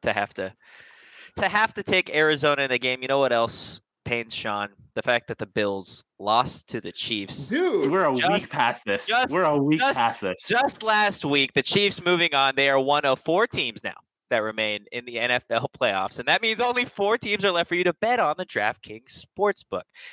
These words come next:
Speaker 1: an official sports betting <laughs> partner of the N F L. Counting down to Super Bowl fifty-six, new customers can get fifty-six to one odds on any team.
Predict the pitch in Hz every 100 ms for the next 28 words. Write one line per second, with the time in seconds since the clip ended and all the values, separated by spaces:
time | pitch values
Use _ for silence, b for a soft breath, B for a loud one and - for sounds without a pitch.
0 | B - 120 117 - 135 135 123 - 120
1 | - 117 120 - 175 147 151 120 113 113
2 | 120 117 117 110 107 151 160 147 135 127
3 | 151 127 123 - 135 117 104 120 - B
4 | B B B 156 240 - 190 - 165 165
5 | - 147 135 - 170 - 139 156 - -
6 | 131 135 139 127 131 120 117 143 170 151
7 | 131 113